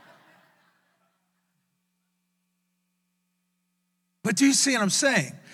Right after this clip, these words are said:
In other words, where's all the rules and regulations to a guy that's a murderer?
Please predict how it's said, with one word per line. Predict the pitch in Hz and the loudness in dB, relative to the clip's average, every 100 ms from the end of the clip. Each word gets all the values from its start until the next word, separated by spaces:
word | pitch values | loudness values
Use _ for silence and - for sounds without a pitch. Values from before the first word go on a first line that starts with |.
| - | -8
In | 226 | 2
other | 277 294 | 4 6
words, | 277 247 220 - - - - _ - - _ _ _ | 6 6 4 -2 -8 -14 -20 _ -20 -20 _ _ _
where's | 196 247 277 | -6 -4 2
all | 294 285 | 4 4
the | 247 | 0
rules | 226 233 208 | -4 -4 -2
and | 202 196 | -2 2
regulations | 208 196 202 226 196 180 143 | 2 0 -2 -4 -4 -6 -6
to | - 175 | -4 -4
a | |
guy | 143 180 190 | -2 0 0
that's | 165 143 | -2 -6
a | 143 | -8
murderer? | 147 175 165 120 98 131 | -4 -4 -4 -8 -14 -20